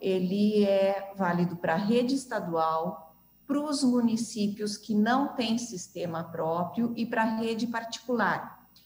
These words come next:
Os municípios que têm sistema próprio, eles têm a liberdade de construir os seus próprios currículos, tá? Como foi o caso do município de São Paulo.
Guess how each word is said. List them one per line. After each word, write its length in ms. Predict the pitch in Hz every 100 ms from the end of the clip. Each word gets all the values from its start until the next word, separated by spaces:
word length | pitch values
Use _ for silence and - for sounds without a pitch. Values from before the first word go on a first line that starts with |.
| _ -
Os 200 | 269 330
municípios 720 | 359 294 254 - 202 202 180
que 140 | - 208
têm 520 | - 254 294 320 285
sistema 600 | 285 185 180 175 165 160
próprio, 680 | - 190 196 190 190 156 -
eles 220 | 190 208
têm 180 | 240 226
a 40 |
liberdade 840 | 233 233 262 226 196 226 269 247 220
de 100 | 208
construir 580 | 202 202 202 208 214 254
os 100 | -
seus 180 | 240
próprios 440 | - 208 214 240 -
currículos, 800 | 254 233 214 208 180 165 - - _ _ _ _
tá? 400 | 175 180 226 - - -
Como 240 | - 214 208
foi 240 | 226 220
o 60 | 220
caso 300 | 214 240 214
do 80 |
município 460 | 226 233 233 - 233
de 80 | -
São 220 | 262 269
Paulo. 500 | 233 202 185 151